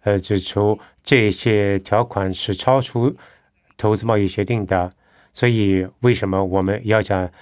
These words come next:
十四点五当中必须明确地说明这点？正如其他国家所说的，这也，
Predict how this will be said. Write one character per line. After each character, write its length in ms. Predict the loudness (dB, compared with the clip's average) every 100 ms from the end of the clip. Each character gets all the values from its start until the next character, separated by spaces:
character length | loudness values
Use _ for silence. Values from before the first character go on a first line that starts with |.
| -20 -8
十 200 | -2 0
四 160 | 0
点 180 | 0 0
五 100 | 0
当 140 | -2
中 140 | -2 -2
必 140 | -2
须 300 | -2 0 0
明 120 | 0 0
确 100 | 0
地 100 | 0
说 160 | -2
明 120 | -2 -2
这 100 | -2
点？ 160 | -2
正 140 | -2 -2
如 60 |
其 120 | -2
他 120 | 0 0
国 100 | 2
家 100 | 0
所 140 | -2
说 160 | -4 -2
的， 100 | 0
这 300 | 0 -2 -4 -14 -20 -20 -16 -4
也， 480 | 0 0 0 -6